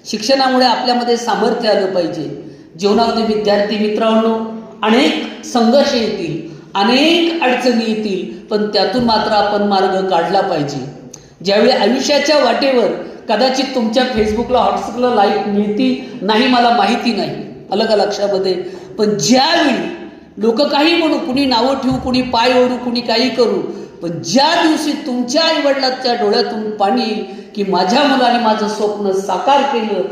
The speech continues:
आणि माझा मुलगा खरोखरच हिरो झाला, ज्या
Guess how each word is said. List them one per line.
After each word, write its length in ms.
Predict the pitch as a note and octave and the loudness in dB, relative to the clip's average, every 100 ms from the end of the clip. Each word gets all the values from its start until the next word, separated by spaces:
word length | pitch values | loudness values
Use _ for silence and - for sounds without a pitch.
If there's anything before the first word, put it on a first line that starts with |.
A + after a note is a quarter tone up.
| - - | -6 -2
आणि 160 | G#3 F#3 F3 | 0 0 2
माझा 300 | F3+ G3+ C4 | 2 2 2
मुलगा 680 | A#3+ G#3+ G3 F3 - - - | 2 2 2 2 0 -6 -2
खरोखरच 760 | B3+ D4 D4 B3+ A#3+ - - G3 | 2 2 4 4 2 0 -6 -2
हिरो 300 | B3 E4+ E4+ | 2 4 4
झाला, 560 | - A3+ G#3+ F3+ - - - - - | 4 2 2 0 0 -6 -12 -14 -2
ज्या 140 | A3 | 2